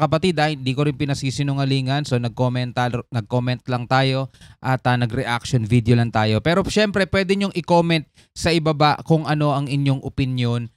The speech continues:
at saloobin. Alright, mga kapatid, maraming maraming salamat sa inyong panonood hanggang sa muli. Ako nga pala si Shobal D.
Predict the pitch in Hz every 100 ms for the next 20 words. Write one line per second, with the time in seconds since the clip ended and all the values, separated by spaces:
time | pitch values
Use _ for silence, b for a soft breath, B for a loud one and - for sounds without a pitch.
0 | _ - 123 - - 120 117 113 104 113
1 | 101 - 190 190 196 190 175 165 175 190
2 | 147 151 156 156 156 156 156 156 151 151
3 | 151 - 147 147 151 143 143 139 139 139
4 | 135 147 127 131 170 B B B 123 147
5 | 143 139 143 139 123 113 135 127 127 113
6 | 151